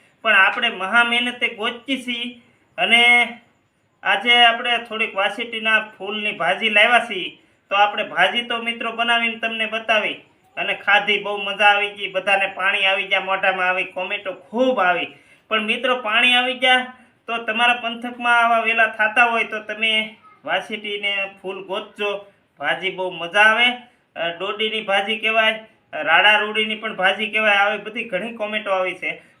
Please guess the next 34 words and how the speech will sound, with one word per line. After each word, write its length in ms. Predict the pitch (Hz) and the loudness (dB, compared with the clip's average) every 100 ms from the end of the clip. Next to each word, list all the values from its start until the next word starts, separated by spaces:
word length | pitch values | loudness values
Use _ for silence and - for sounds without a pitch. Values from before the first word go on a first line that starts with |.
| - | -4
પરંતુ 340 | 214 262 269 | -2 -2 -2
અમારા 440 | 254 190 233 262 269 | -4 0 4 6 6
વિસ્તારમાં 840 | 269 269 269 262 262 262 254 - - | 2 0 0 2 2 2 0 -4 -6
વાસેટીની 580 | 165 214 269 262 262 233 | -2 0 0 0 0 -4
ભાજી 340 | 185 196 196 | 0 0 0
કહેવામાં 480 | 185 180 180 170 156 | -2 0 0 -2 -4
આવે 180 | 151 147 | -2 -2
આને, 360 | 156 233 294 - _ _ _ | -2 -2 -4 -10 _ _ _
અને 300 | 170 214 226 | -2 0 0
અમે 340 | 220 202 214 240 | 0 -2 -2 -4
બધા 560 | 226 226 226 220 214 | -2 2 4 6 4
અમારા 240 | 214 220 202 | 2 0 0
તળાજા 380 | 202 214 214 | 0 2 2
પંથકમાં 580 | 202 208 214 220 208 202 | 0 -4 -10 -12 -8 -6
તો 100 | 196 | -4
વાસેટીના 560 | 175 196 214 202 208 196 | -2 -2 -2 -6 -4 -4
નામે 280 | 185 190 185 | -2 -4 -6
જ 60 | |
ઓળખીએ 440 | 180 202 202 - - | -6 -6 -8 -10 -14
છીએ. 260 | 143 135 - _ - | -12 -14 -16 _ -2
આયુર્વેદમાં 720 | 190 247 254 254 254 254 247 | 0 2 -2 -4 -4 -4 -2
તો 80 | 247 | 0
આના 240 | 240 240 | 2 2
ઘણા 340 | - 180 226 254 | -2 0 4 4
નામ 260 | 220 214 | 4 0
હોય 160 | 190 170 | -4 -8
છે. 240 | 156 147 _ _ _ | -12 -16 _ _ _
તો 60 | 233 | -4
આજે 400 | 226 196 233 277 | 0 2 2 4
મિત્રો, 340 | 269 269 277 | 2 0 2
આપણે 240 | 269 269 269 | 2 2 -2
ભાજી 420 | - 196 226 277 | 2 4 4 4
નથી 260 | 277 277 277 | 2 0 -2
બનાવવી, 680 | 254 226 214 175 247 - | 0 0 0 -4 -10 -12